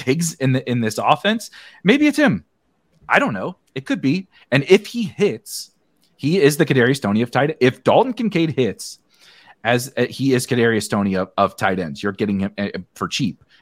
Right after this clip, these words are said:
and probably more valuable, <laughs> even more valuable of a hit 'cause he's a tight end and not a, a wide receiver. And I'm like, "I, I'll take him." You know what I mean? I, I, I'm willing to set aside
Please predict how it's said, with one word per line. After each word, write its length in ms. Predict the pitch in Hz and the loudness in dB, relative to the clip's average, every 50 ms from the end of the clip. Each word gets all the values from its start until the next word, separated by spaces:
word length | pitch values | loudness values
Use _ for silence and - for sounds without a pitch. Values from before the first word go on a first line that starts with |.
| _ | _
and 220 | - 101 92 - - | -8 -6 -6 -2 0
probably 200 | 135 147 143 135 | 0 2 2 2
more 160 | 160 120 117 | 2 2 2
valuable, 480 | 98 104 95 98 90 85 - - - - - | 4 4 2 2 0 -2 -6 -10 -12 -14 -10
<laughs> 80 | - | -4
even 240 | 151 147 135 139 123 | 0 2 2 4 4
more 200 | 120 117 120 113 | 4 6 6 6
valuable 420 | 113 120 107 107 107 98 85 85 | 6 4 4 4 2 0 -2 -6
of 80 | 82 - | -10 -12
a 60 | 80 | -10
hit 200 | 82 92 - - | -10 -10 -10 -10
'cause 120 | - 87 85 | -12 -14 -14
he's 120 | 85 82 | -12 -12
a 80 | 85 - | -12 -8
tight 220 | - 92 95 87 | -6 -6 -6 -6
end 200 | 87 78 73 - _ - - - _ - | -6 -8 -10 -12 _ -20 -20 -16 _ -4
and 160 | 98 92 87 | -2 -2 0
not 240 | 87 87 87 - _ - | 0 0 -2 -2 _ 0
a, 280 | 95 90 85 82 80 - - | 0 2 2 2 0 -2 -4
a 60 | 95 92 | -4 -2
wide 220 | 90 85 87 80 | 0 0 -2 -2
receiver. 440 | 80 78 - 139 123 - 76 57 - _ _ _ _ _ _ _ _ _ - | -4 -6 -6 -6 -6 -6 -6 -12 -16 _ _ _ _ _ _ _ _ _ 0
And 140 | 135 139 143 | 2 4 4
I'm 120 | 147 160 | 4 4
like, 180 | 165 170 170 170 - _ _ - | 4 2 0 0 -4 _ _ -10
"I, 160 | - - - - _ _ - | -6 -6 -6 -6 _ _ -4
I'll 120 | 127 151 | -4 -2
take 160 | - 285 294 | 0 -2 -2
him." 180 | - - - - _ _ _ _ _ _ _ _ _ | -2 -4 -6 -8 _ _ _ _ _ _ _ _ _
You 100 | - 120 | 2 4
know 80 | 127 135 | 4 6
what 80 | 147 | 4
I 40 | 143 | 4
mean? 280 | 143 160 180 202 214 - - | 2 0 0 -2 -2 0 2
I, 120 | 120 131 | 2 4
I, 260 | - 123 127 131 127 | 4 4 4 4 4
I'm 120 | 131 139 131 | 2 0 2
willing 460 | 123 139 151 185 208 214 208 208 196 202 | 2 4 4 4 4 4 4 2 0 -2
to 140 | - 170 | -4 -8
set 240 | 151 - - 139 139 | -6 -4 -2 -2 -2
aside 580 | 147 139 - 143 127 123 123 120 117 117 131 | -2 -4 -2 0 0 2 2 2 2 0 -4